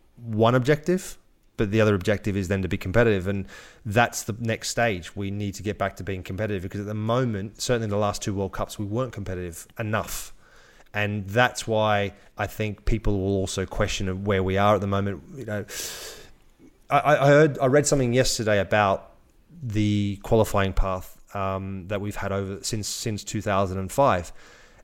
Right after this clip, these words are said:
and that, you know, the dramatic circumstances of the way in which we qualified in two, two thousand and five, and then we talked about, they talked about joining Asia, and two thousand and ten was an easy route for us. And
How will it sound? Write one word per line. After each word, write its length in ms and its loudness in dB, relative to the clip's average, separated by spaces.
and 260 0
that, 280 4
you 60 -2
know, 80 2
the 100 -2
dramatic 320 2
circumstances 600 0
of 60 -6
the 60 0
way 180 6
in 80 2
which 160 -6
we 60 -8
qualified 360 0
in 40 -4
two, 140 -4
two 360 -6
thousand 240 2
and 100 -4
five, 280 4
and 60 0
then 100 0
we 60 -2
talked 300 -2
about, 200 -2
they 100 0
talked 300 -2
about 400 0
joining 320 2
Asia, 380 0
and 520 -2
two 120 2
thousand 260 4
and 120 -4
ten 300 2
was 120 0
an 80 -2
easy 300 0
route 220 0
for 200 -2
us. 260 -10
And 180 0